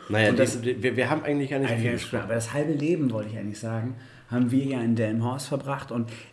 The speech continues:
Speaker 2: äh, vielleicht nicht die Hälfte aller Podcast-Folgen, aber ein ganz wichtiger Teil geht ja um den S V Atlas Delmenhorst. Und ich finde, in dieser hundertsten Folge sollten wir mal damit brechen,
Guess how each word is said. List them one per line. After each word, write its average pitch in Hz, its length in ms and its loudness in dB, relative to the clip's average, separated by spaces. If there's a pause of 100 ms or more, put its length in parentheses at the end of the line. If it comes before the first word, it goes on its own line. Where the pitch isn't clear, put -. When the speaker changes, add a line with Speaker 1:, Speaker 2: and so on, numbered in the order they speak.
(120)
Speaker 2:
äh, 117 240 4
vielleicht 127 420 -2
nicht 127 160 -6
die 131 80 -2
Hälfte 123 360 -2
aller 120 180 -2
Podcast-Folgen, 127 760 -2
aber 113 120 0
ein 110 80 2
ganz 120 240 -4
wichtiger 120 360 -4
Teil 120 320 -6 (360)
geht 131 160 -2
ja 135 120 -2
um 127 160 0
den 120 120 4
S 117 240 -4
V 117 140 -6
Atlas 113 500 -6 (400)
Delmenhorst. 110 500 2
Und 110 60 -2
ich 113 100 -2
finde, 131 180 0
in 131 60 0
dieser 127 220 -2
hundertsten 135 420 -2
Folge 127 360 0
sollten 113 280 -2
wir 110 80 0
mal 104 140 -2
damit 101 240 -4
brechen, 120 340 -4